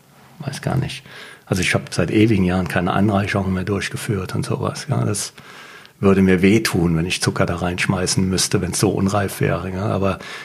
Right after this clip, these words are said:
ich bin definitiv kein Dogmatiker. Also wenn, wenn Moste mit sechzig Grad Öchsel reinkommen, ähm, ich glaub, da darf man gar keinen Wein draus machen. Das hat dann zu wenig Alkohol, aber müsste ich mal nachschauen. <laughs> Hab ich mich nie, lange nicht mehr mit beschäftigt.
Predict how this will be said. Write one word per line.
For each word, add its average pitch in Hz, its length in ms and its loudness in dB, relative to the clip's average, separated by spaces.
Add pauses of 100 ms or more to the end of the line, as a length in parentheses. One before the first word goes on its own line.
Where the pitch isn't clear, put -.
(120)
ich 131 100 -2
bin - 280 0 (160)
definitiv 101 540 2
kein 101 220 -2
Dogmatiker. 127 640 -2
Also 104 280 0
wenn, 107 340 0 (340)
wenn 113 160 0
Moste 104 360 2
mit 104 140 0
sechzig 120 380 0
Grad - 220 0
Öchsel 113 300 0
reinkommen, 104 580 0 (640)
ähm, 101 340 0
ich - 80 -6
glaub, - 180 -2
da - 80 -14
darf 85 200 0
man 104 100 2
gar 85 140 -2
keinen - 160 -2
Wein 90 160 -4
draus - 240 -4
machen. 101 140 -2
Das - 160 -8
hat - 120 -6
dann - 100 -6
zu - 160 -2
wenig 92 220 -6
Alkohol, 92 400 -2
aber 90 300 -6
müsste - 280 0
ich - 100 0
mal 92 100 0
nachschauen. 113 560 2
<laughs> - 40 -10
Hab 147 80 2
ich - 100 0
mich 139 160 4
nie, 147 200 6 (360)
lange 143 260 6
nicht 131 180 4
mehr 127 120 4
mit 123 180 -2
beschäftigt. 135 540 2